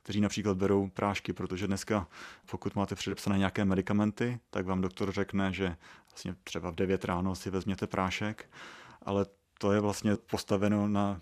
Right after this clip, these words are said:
reálných hodinách, ale našemu tělu je relativně jedno, kolik hodin je, řeknu, na hodinách, ale je důležité to, kolik hodin je vevnitř. A to my se snažíme zjistit a věříme, že třeba to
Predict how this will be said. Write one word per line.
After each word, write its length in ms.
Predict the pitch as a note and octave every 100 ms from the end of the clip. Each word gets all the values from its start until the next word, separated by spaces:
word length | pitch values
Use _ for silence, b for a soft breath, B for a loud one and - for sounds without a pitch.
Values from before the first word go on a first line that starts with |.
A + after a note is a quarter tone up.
| -
reálných 380 | G#2 G2 G2+ F#2+
hodinách, 520 | F#2+ G2 F2+ F2+ -
ale 260 | F#2 G2 G2
našemu 400 | G2+ - G#2+ G#2
tělu 340 | G2+ G2 G2+
je 100 | G2
relativně 380 | G2 F#2+ G2 G2+
jedno, 220 | F#2+ G2
kolik 300 | - G2 F#2
hodin 380 | G2 F#2+ G2 F2+ B B _
je, 220 | - F#2+ F#2
řeknu, 280 | F#2 - G2+
na 80 |
hodinách, 560 | F#2 F2+ G2 G2+ G2+ -
ale 260 | G2 G2 D#2+ B B B
je 100 | G#2
důležité 680 | F#2+ G2+ G2+ F#2 F#2+ G2+ G2 E2 B _
to, 140 | G2+
kolik 300 | G2+ G#2 G2+
hodin 240 | F#2+ G2+ G#2
je 80 | F#2+
vevnitř. 380 | F#2 F2+ F2+
A 60 | G2+
to 80 | G#2+
my 60 |
se 120 | G2+ G2+
snažíme 300 | G#2+ A2 G2
zjistit 500 | F#2 - A#2+ B2+ - B B -
a 380 | - F#2+ F#2+ F#2 -
věříme, 460 | - G2 F2+ G2+ F#2
že 80 |
třeba 300 | F#2+ - F#2+ F#2+
to 220 | -